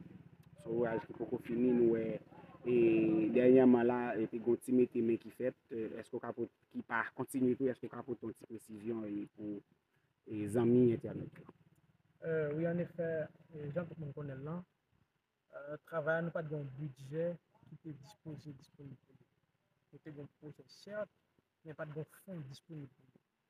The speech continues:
Speaker 2: Se ou fwi a mezi, se donatè yo, e,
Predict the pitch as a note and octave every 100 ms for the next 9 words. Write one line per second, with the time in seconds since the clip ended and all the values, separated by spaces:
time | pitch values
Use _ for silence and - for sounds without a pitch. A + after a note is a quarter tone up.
0 | _ _ _ _ _ E3+ F3 - F3 D#3+
1 | E3 D3 C#3 F3 G#3+ G#3+ _ _ _ _
2 | _ _ D3+ D3 C#3 D#3 D#3+ D#3 E3 D3
3 | D#3+ G3 G3+ _ _ _ _ _ _ _
4 | _ - C#3+